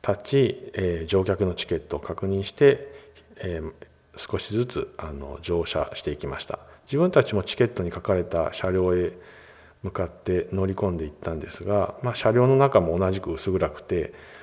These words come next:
まあ、廊下が狭くて、なかなか、あの、大荷物を抱えていると人とすれ違うのがやっとな幅でした。それでなんとか自分たちの寝台に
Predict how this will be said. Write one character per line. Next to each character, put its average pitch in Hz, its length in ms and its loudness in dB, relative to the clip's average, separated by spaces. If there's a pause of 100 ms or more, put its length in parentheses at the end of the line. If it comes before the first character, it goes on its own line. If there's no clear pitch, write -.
(140)
ま 117 80 6
あ、 - 20 4
廊 123 160 8
下 127 120 0
が 127 100 6
狭 123 240 4
く 113 80 -2
て、 95 100 -6
な 85 140 -4
か 135 140 2
な 135 120 4
か、 - 480 4
あ 92 140 -2
の、 87 320 -2
大 107 140 6
荷 127 80 10
物 101 260 4
を - 20 -2
抱 90 320 -2
え 85 40 0
て 85 120 -4
い 87 80 0
る 87 140 -2
と 87 120 -6
人 - 200 -6
と 104 100 0
す - 160 -4
れ 104 80 2
違 - 180 -2
う 98 100 4
の 82 80 -2
が 80 80 -6
や 87 140 -4
っ - 40 -10 (100)
と 110 100 0
な 85 180 -2 (480)
幅 85 240 2
で 82 80 -2
し - 100 -6
た。 - 140 -6 (560)
そ 151 80 2
れ 151 60 2
で 143 340 4
な 123 140 6
ん 117 40 2
と 92 120 -4
か - 220 -2
自 92 140 -6
分 95 220 0
た 90 100 -4
ち 85 140 -8
の 80 80 -6
寝 90 320 -2
台 87 220 0
に 123 340 2